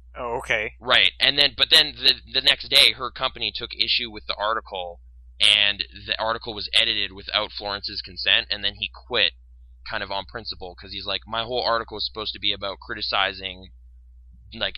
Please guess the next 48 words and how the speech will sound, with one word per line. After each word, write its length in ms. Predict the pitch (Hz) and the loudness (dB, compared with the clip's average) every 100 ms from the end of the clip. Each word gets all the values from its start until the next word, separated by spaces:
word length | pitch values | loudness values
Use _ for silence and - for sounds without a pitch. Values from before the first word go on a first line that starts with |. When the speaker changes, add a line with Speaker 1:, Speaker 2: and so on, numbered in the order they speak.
| - | -6
Speaker 2:
not 320 | 107 107 - | 0 0 0
being 160 | 104 | 0
able 200 | 101 101 | 0 0
to 140 | - 101 | -2 -4
express, 540 | 90 - 107 101 - | -4 0 2 2 -2
like, 200 | 92 90 - - - - - - - - - - | -8 -10 -12 -14 -16 -20 -20 -20 -20 -20 -20 -4
objective 640 | 113 107 117 110 - 104 95 | -4 2 4 4 2 -2 -2
thoughts 420 | - 120 110 - | 0 4 4 2
on 140 | 101 | -2
the 100 | 95 | 2
industry, 500 | 113 123 - 101 92 | 2 2 -2 -2 0
and 160 | 87 95 | 0 0
if 140 | 98 | -2
I 80 | 95 | -4
Speaker 1:
Sure. 220 | 101 117 | -2 2
Speaker 2:
can't 140 | 104 101 | 0 0
do 140 | 117 | -4
that 200 | 107 98 | 0 0
here 240 | - 123 104 | 4 2 6
either, 520 | 110 123 90 90 90 - _ | 6 6 2 -8 -12 -20 _
what's 280 | 98 104 - | -16 -10 -8
going 200 | 98 90 | -8 -4
on?" 340 | 104 95 - | -2 -2 -4
So 200 | - 101 | -6 -6
it, 160 | 92 98 - | -6 -8 -10
it 140 | 104 | -10
kind 180 | - 127 | -2 0
of 80 | 113 | -2
became 260 | - 110 | -4 -6
this 140 | 101 - | -4 -8
really 220 | 98 95 | -8 -6
strange 400 | - 92 90 92 | -6 -6 -6 -8
little 340 | 92 90 90 - - - - - - | -12 -14 -16 -18 -20 -20 -20 -20 -4
ethics 380 | 104 101 98 - | -4 -2 -6 -2
thing. 220 | 107 95 | -2 2
And 120 | 117 | 2
then 200 | 151 156 - 117 | 4 2 -2 -10
what 180 | 147 175 | -6 0
made 180 | 185 214 | 4 4
it 100 | 208 | 4
even 260 | 185 170 123 | 2 -4 0
better 260 | 107 117 143 | 0 2 -2
for 160 | 147 | -6
me 220 | 117 123 | -2 -2
reading 360 | 123 104 113 117 | -2 -6 -6 -6
through 240 | - 117 | -8 -6
it 60 | 117 | -6
again 520 | - 92 92 127 165 | -4 2 2 0 -8